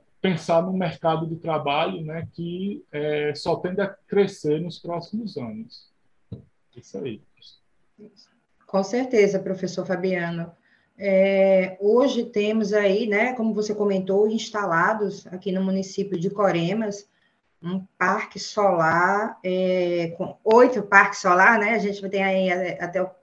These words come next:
Speaker 2: é, o Coremas oito. E recentemente, né, fo-, foi, é, houve uma cerimônia, inclusive, é, para formalização, né, aí oficial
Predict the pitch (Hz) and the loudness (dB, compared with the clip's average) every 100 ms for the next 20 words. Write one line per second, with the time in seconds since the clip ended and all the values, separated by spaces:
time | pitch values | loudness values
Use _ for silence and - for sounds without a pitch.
0 | 180 175 170 165 190 180 175 165 170 202 | -10 -6 -6 -2 -2 0 -2 -4 -2 -2
1 | 254 185 - _ _ _ _ _ _ 190 | -4 -8 -18 _ _ _ _ _ _ -2
2 | 208 220 226 233 196 262 269 302 302 233 | 0 0 0 -2 0 -2 0 -2 -2 0
3 | 208 254 277 240 202 214 277 - 220 214 | 0 0 -2 -4 -2 -2 -2 -4 -2 0
4 | 220 185 - 208 202 208 202 208 202 196 | -2 -6 -4 0 2 6 6 6 4 4
5 | 185 170 170 - _ _ _ _ _ _ | 4 2 -4 -14 _ _ _ _ _ _
6 | _ - 180 175 170 170 165 165 214 233 | _ -8 -4 -2 -2 0 -2 2 4 4
7 | 240 214 214 233 247 202 226 262 226 202 | 2 0 2 0 2 0 0 0 0 0
8 | 208 220 202 196 196 269 208 170 - _ | -2 -2 -4 -2 -2 -2 -4 -6 -10 _
9 | _ _ _ 190 196 202 202 202 202 196 | _ _ _ 0 2 2 2 2 4 6
10 | 196 196 - - 214 214 240 254 269 262 | 6 2 -2 2 4 6 6 4 4 4
11 | 240 226 226 247 240 240 233 214 196 - | 4 2 0 -2 0 0 0 2 0 0
12 | - 214 269 240 247 247 220 214 208 226 | -4 -2 -2 -2 -2 -2 -2 -4 -6 -8
13 | 220 - 202 185 208 269 | -12 -6 0 2 2 0